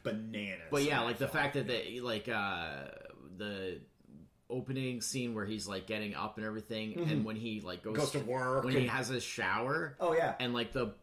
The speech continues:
Speaker 2: the, the bubbles,
Speaker 1: Oh,
Speaker 2: the
Speaker 1: the,
Speaker 2: suds
Speaker 1: the, the,
Speaker 2: from,
Speaker 1: the
Speaker 2: like, the
Speaker 1: little
Speaker 2: water,
Speaker 1: clear Lego.
Speaker 2: those are ice cream
Speaker 1: Oh, that's right.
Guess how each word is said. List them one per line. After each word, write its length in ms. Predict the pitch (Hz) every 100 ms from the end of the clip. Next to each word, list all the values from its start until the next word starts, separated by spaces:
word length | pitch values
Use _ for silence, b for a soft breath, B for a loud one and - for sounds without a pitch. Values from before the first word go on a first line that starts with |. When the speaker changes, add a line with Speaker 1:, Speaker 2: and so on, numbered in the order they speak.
| - -
Speaker 2:
the, 300 | 120 101 -
the 400 | 127 117 107 95 98
bubbles, 880 | 113 113 131 131 131 127 - - - - _ _ 196
Speaker 1:
Oh, 100 | 160
Speaker 2:
the 40 |
Speaker 1:
the, 20 | 160
Speaker 2:
suds 240 | 180 170 156
Speaker 1:
the, 60 |
the, 40 | -
Speaker 2:
from, 140 | 143
Speaker 1:
the 60 | 139
Speaker 2:
like, 80 | 123
the 60 |
Speaker 1:
little 180 | - 127
Speaker 2:
water, 220 | 117 127 170
Speaker 1:
clear 280 | 170 156
Lego. 460 | 143 160 156 147 139 -
Speaker 2:
those 300 | 156 160 165
are 420 | 151 135 123 - 120
ice 240 | 143 143
cream 600 | - 127 110 104 98 80 113
Speaker 1:
Oh, 160 | 107 101
that's 160 |
right. 0 | 101